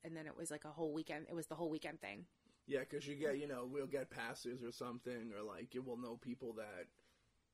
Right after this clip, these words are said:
Speaker 2: you know, got hotel rooms so you can get in there cheap or whatever.
Speaker 1: Yeah, we all share a room
Speaker 2: Yeah.
Speaker 1: and, uh, go for the weekend, and, you know,
Speaker 2: It
Speaker 1: that
Speaker 2: cuts it down. 'Cause the convention, and, and the, you know, I hate to say it, but in the years, it's, it's definitely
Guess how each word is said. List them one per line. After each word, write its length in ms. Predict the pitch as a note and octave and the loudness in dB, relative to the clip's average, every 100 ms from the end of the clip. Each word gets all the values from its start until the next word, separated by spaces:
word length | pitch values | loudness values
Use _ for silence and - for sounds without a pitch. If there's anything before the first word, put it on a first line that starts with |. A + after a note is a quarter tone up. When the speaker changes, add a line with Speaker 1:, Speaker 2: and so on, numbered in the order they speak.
| _ - | _ 0
Speaker 2:
you 120 | D#3 | 2
know, 280 | B2 A#2+ A#2 | 4 0 0
got 180 | B2+ B2+ | 2 4
hotel 400 | C#3+ C3 C3+ A#2 | 4 2 4 2
rooms 320 | A#2 A#2+ B2 B2+ | 4 2 2 -2
so 40 | |
you 80 | B2 | 0
can 140 | B2 | 0
get 120 | A#2+ | 0
in 120 | A#2 A#2 | 0 -2
there 120 | A2+ | -4
cheap 300 | - A#2+ B2 | -4 -4 -2
or 40 | A2+ | 0
whatever. 500 | A#2 A2+ A2 A#2+ B2+ | 2 2 2 0 4
Speaker 1:
Yeah, 220 | G#3 F3 | 8 10
we 60 | F3 | 8
all 100 | F3 | 4
share 320 | - F3+ F3 | 4 4 6
a 20 | |
room 340 | E3+ E3+ E3+ E3+ | 6 4 4 6
Speaker 2:
Yeah. 80 | E3 | 6
Speaker 1:
and, 320 | D#3+ E3 E3 | 8 6 6
uh, 60 | D#3+ F#3+ - - F3+ | 2 -4 -12 -14 4
go 140 | F#3 | 4
for 120 | E3 | 6
the 80 | F3+ | 6
weekend, 480 | F3 E3+ E3+ E3 E3+ | 6 6 4 4 2
and, 260 | D#3+ D#3+ - | -2 -4 -6
you 140 | F3+ | -4
know, 180 | D#3+ E3 | -2 -2
Speaker 2:
It 160 | - A3 | 0 6
Speaker 1:
that 180 | F#3+ C#3+ | 6 6
Speaker 2:
cuts 220 | C3 - | 0 0
it 80 | A2+ | -2
down. 240 | A#2+ A#2 | -2 -2
'Cause 180 | B2+ C#3 | -2 0
the 240 | D3+ C3 C3+ | 0 -2 2
convention, 560 | D#3+ F3 G3 E3+ D3+ | 4 6 6 4 2
and, 140 | C3+ C#3+ | 2 2
and 500 | C#3 B2+ A#2+ C#3+ C#3 | 2 2 0 -2 -4
the, 40 | |
you 200 | B2+ D#3+ | -2 -2
know, 120 | C3+ A2+ | -2 0
I 40 | |
hate 160 | C#3+ C#3 | 2 2
to 80 | B2+ | 4
say 200 | E3+ D3 | 8 8
it, 100 | B2 | 8
but 80 | C3+ | 2
in 100 | C3 | 2
the 80 | |
years, 460 | C3+ D3 D#3+ C#3 C3+ | 2 8 10 10 4
it's, 180 | B2 - | -4 -2
it's 180 | B2 - | -2 4
definitely 680 | C#3+ C3 C#3 C3 A#2+ A2+ | 2 4 0 2 2 -2